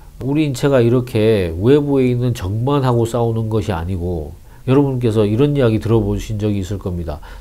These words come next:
전쟁을 할 때 아군끼리 오인해가지고 오인 사격해서,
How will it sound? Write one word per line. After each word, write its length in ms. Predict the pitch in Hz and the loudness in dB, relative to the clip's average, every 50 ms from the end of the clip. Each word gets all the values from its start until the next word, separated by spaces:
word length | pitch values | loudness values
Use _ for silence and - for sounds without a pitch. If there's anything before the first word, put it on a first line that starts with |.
| - | -8
전쟁을 540 | - - 120 139 147 143 147 143 131 127 107 | -2 0 0 0 2 4 4 4 4 2 0
할 200 | 104 101 92 - | 0 -2 -2 -4
때 440 | - 95 92 101 101 90 80 78 - - - - - - - - | -4 -2 -2 0 0 -2 -4 -6 -8 -14 -20 -20 -20 -20 -8 -4
아군끼리 760 | 107 113 131 135 143 156 151 143 147 - 131 120 110 107 | 0 0 0 2 0 0 -2 -4 -2 0 0 2 2 2
오인해가지고 1000 | 98 87 92 107 120 131 143 143 143 123 117 113 101 101 101 98 95 104 113 113 98 101 | 0 0 0 2 4 4 4 4 4 4 2 2 2 0 -2 -2 -2 -2 -2 -2 0 2
오인 280 | 113 131 139 139 131 | 2 2 2 0 -2
사격해서, 680 | 123 113 107 107 107 104 95 101 98 95 110 131 139 | -2 -2 0 0 0 0 -2 -2 -4 -2 -2 -2 -2